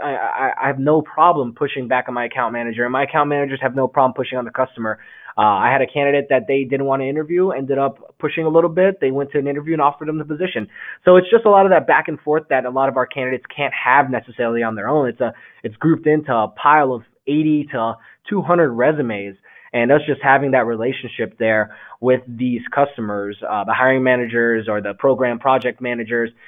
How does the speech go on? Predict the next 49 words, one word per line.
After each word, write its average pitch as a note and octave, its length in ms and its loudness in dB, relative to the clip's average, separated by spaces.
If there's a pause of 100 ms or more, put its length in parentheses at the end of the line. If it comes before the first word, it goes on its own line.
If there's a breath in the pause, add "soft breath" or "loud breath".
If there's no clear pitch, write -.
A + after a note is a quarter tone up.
(260 loud breath)
um, G2 440 2 (160)
being D3 240 2
able C#3 220 2
to C3 120 -6
have, B2 340 0
you B2+ 120 -10
know, A2 260 -8
my B2+ 200 -4
account C#3 180 0
manager B2 260 -2
send C3+ 160 -2
a - 40 -2
text, - 440 0 (580 loud breath)
uh, A#2+ 140 4
and A#2 80 -4
say, B2 140 0
"Hey, D3+ 220 4
you C3 120 -4
know, B2+ 80 0
I B2+ 60 0
got C3 120 0
a A#2+ 60 -2
guy, A#2+ 220 0
he's A2+ 140 -10
awesome. A#2+ 360 -2 (340 soft breath)
Um, G2 520 -2 (120)
check C3+ 160 0
your B2+ 160 2
inbox, B2 280 4 (160)
you'll A#2 160 -6
have A#2 120 -2
his A2 120 -6
resume. A#2 500 -2
Let A2+ 140 -4
us A2+ 120 -6
know A#2+ 180 0
if A2+ 100 -8
you A#2 100 -4
wanna A2+ 160 -2
move A2+ 160 -4
forward A2+ 200 -2
with A2+ 60 -8
an B2 80 -4
interview, C3+ 320 0
if A#2 60 -4
you A#2+ 80 0
have A2+ 80 2
any G#2+ 100 -6
questions." C3 440 -2